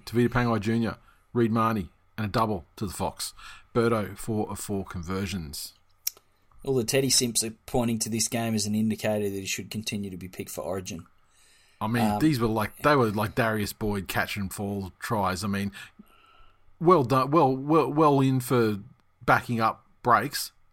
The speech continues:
Speaker 2: Mm.
Speaker 1: backing up line breaks and being there to, but that's, that's li-, that's all it was.
Speaker 2: Compare it to his performance in the Origin game. I, I don't know that one, one of these things is not like the other,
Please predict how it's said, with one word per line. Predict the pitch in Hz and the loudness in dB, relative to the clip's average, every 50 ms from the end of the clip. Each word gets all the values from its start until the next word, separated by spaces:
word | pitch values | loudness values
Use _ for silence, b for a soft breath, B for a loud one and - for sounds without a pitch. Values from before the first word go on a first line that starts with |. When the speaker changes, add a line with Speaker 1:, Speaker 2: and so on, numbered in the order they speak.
| _ _ - - - | _ _ -20 -14 -8
Speaker 2:
Mm. | 104 107 101 95 87 - | -6 -6 -6 -6 -6 0
Speaker 1:
backing | - 120 120 104 123 120 | 2 2 2 2 0 -2
up | 98 104 | -2 -2
line | 113 110 117 120 107 | -2 0 0 0 0
breaks | 113 107 101 - | 0 -2 -2 -4
and | 110 104 | -4 -4
being | 101 113 110 | -2 -2 -2
there | 110 104 98 | -2 -4 -4
to, | 87 - 117 - | -4 -4 -6 -4
but | 117 117 117 107 95 - B B B B B B B B B _ _ - - _ _ - | -2 -2 -4 -4 -6 -10 B B B B B B B B B _ _ -20 -20 _ _ -4
that's, | 135 123 - - | -4 -4 -2 0
that's | - 139 120 104 | 0 0 0 2
li-, | 113 120 135 - | 0 0 0 0
that's | 117 127 123 - | 0 0 0 2
all | 135 117 98 | 2 2 2
it | 87 | 0
was. | 104 120 110 92 104 123 - - - b b b b _ - | 0 -2 -2 -2 -4 -6 -8 -10 -12 b b b b _ -6
Speaker 2:
Compare | 135 127 123 143 135 127 120 | -6 -2 2 4 4 4 4
it | 107 - | 2 0
to | - 110 | -2 -4
his | 107 - | -4 -6
performance | - - 104 - 110 107 101 101 98 95 - - - - - - _ _ _ _ _ 131 - - - 50 - - - | -8 -10 -10 -8 -6 -6 -6 -4 -4 -4 -4 -4 -4 -6 -8 -10 _ _ _ _ _ -20 -20 -20 -20 -20 -20 -20 -14
in | - 117 113 | -8 -4 -2
the | 110 107 104 | -2 -2 -2
Origin | 104 104 101 98 101 104 98 | -2 -4 -4 -4 -6 -6 -6
game. | 92 95 87 90 95 95 80 | -6 -6 -6 -8 -8 -10 -10
I, | 67 95 80 - 113 | -8 -8 -8 -8 -10
I | |
don't | 113 - 107 98 101 98 | -8 -8 -8 -8 -8 -8
know | 95 95 | -8 -10
that | 92 92 90 - _ _ _ _ _ _ | -10 -10 -12 -12 _ _ _ _ _ _
one, | - 113 120 107 - 131 120 131 120 | -12 -10 -10 -6 -4 -2 -2 -2 -2
one | 113 131 135 | -2 -2 -2
of | 135 127 | -2 -2
these | 131 127 120 - - | -2 -2 -2 -2 -2
things | 123 117 113 107 104 | -2 -4 -2 -2 -4
is | 98 104 | -4 -4
not | 117 110 107 - | -4 -6 -4 -4
like | 98 95 90 90 - | -6 -6 -8 -8 -8
the | 98 95 | -8 -8
other, | 95 98 98 123 170 180 | -6 -6 -6 -8 -10 -10